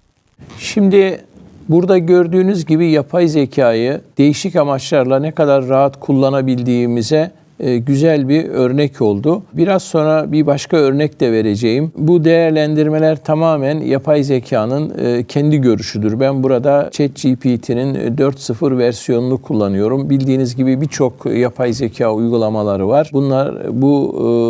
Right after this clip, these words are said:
e, daha yaygın olduğu için, e, tercih ettim. Yoksa özel bir tercih sebebi yok. Fakat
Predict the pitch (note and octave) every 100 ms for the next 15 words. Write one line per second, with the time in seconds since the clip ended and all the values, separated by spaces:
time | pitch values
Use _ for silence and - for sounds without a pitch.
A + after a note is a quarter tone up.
0 | G#2+ B2+ C#3 C3 B2+ B2+ B2 D3 C#3 -
1 | A#2 B2 C3 C#3+ A#2+ - A2+ G#2 - G2
2 | G#2 B2 A2 G#2+ A2+ G#2 - C#3 C3 B2
3 | - B2 A#2+ C3+ A#2+ A#2 - A#2+ A2 A2+
4 | - A#2 A2 G#2 G#2 C3+ E3 - F3+ -
5 | D3+ D#3